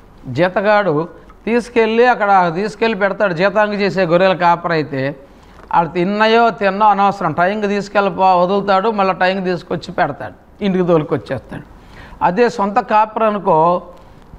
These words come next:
నువ్వు ఏ టైంలో తీసుకెళ్తే ఆ టైంలో తీసుకెళ్తాడు. నీకు అందకపోతే, నీకు దొరకపోతే ఆ గొర్రెలకు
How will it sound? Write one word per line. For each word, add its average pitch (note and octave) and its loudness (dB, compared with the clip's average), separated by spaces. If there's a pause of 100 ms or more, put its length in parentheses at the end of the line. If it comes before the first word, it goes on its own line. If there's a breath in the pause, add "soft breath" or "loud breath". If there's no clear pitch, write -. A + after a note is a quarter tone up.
నువ్వు F3+ 4
ఏ F3 4
టైంలో G#3+ 2
తీసుకెళ్తే G#3+ -2
ఆ G3+ 4
టైంలో G3+ -2
తీసుకెళ్తాడు. F3+ -2 (540 loud breath)
నీకు G#3 0
అందకపోతే, G3+ 0
నీకు G#3 0
దొరకపోతే F3 0
ఆ A3 4
గొర్రెలకు G#3 2